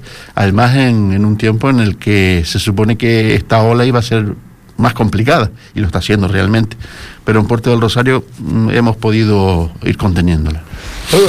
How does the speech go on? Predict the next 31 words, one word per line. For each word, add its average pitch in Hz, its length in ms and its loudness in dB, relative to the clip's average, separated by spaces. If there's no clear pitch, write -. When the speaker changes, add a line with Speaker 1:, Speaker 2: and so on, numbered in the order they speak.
Speaker 2:
eh, 151 200 -2
mencionaba 147 460 2
usted, 175 220 0
eh, 127 760 2
el 107 80 0
tema 135 220 2
de 147 120 0
los 117 80 -2
dos 123 140 2
decretos 117 500 0
de 127 100 2
los 104 140 2
dos 107 140 2
municipios 113 720 2
más 110 180 4
afectados 107 500 2
ahora 104 140 2
mismo 110 260 2
en 107 80 0
la 107 120 2
Fuerteventura, 107 400 2
que 120 80 2
son 123 200 2
el 120 140 2
municipio 101 400 2
de 104 80 2
La 95 60 2
Oliva 107 280 4
y 135 60 4
el 135 100 2
municipio 101 380 0